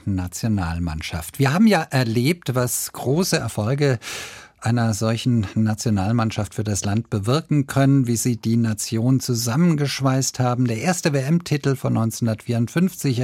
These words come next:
gilt manchen immer noch als eigentlicher Gründungsakt für die Bundesrepublik. Der Titel neunzig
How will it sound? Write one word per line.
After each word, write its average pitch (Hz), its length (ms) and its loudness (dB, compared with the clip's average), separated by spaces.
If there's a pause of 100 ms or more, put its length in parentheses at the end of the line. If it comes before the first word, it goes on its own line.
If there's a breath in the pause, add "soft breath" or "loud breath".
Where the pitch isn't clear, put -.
gilt 120 240 -2
manchen 117 400 0
immer 117 160 0
noch 113 220 0
als - 260 -4
eigentlicher 147 640 2
Gründungsakt 139 840 -2
für 131 160 -2
die 123 80 -2
Bundesrepublik. 127 840 0
Der 117 160 -4
Titel 139 300 0
neunzig 139 680 2